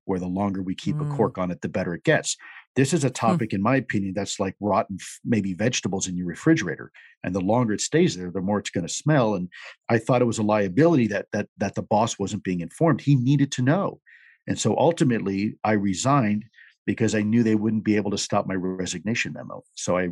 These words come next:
Speaker 1: I addressed my resignation memo directly to him in hopes that he would finally be able to know the serious nature of this program and that, that
Speaker 2: Mm.
Speaker 1: something needed to be done.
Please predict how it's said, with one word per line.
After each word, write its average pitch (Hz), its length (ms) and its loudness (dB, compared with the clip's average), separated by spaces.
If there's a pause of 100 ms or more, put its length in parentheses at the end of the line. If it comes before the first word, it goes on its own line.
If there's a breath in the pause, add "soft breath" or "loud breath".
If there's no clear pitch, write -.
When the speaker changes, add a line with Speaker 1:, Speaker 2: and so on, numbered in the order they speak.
Speaker 1:
I 95 120 -4
addressed 110 500 -4
my 101 100 0
resignation 90 560 -4
memo 87 220 -4
directly 85 460 -6
to 76 120 -10
him 87 420 -2 (520 loud breath)
in 95 100 -2
hopes 110 360 -2
that - 160 -4
he 104 180 -4
would 92 240 -6 (320 soft breath)
finally 110 480 0
be 98 160 -2
able 95 160 -4
to - 180 -10
know 95 200 -2
the 90 120 -4
serious 92 520 -2
nature 92 300 -4
of 90 80 -2
this 90 120 -8
program - 460 -2 (160)
and 82 160 -8
that, 82 240 -2
that 87 180 -4
Speaker 2:
Mm. - 40 -16
Speaker 1:
something 110 480 -2
needed 92 280 -6
to - 80 -8
be 76 120 -8
done. 95 240 -6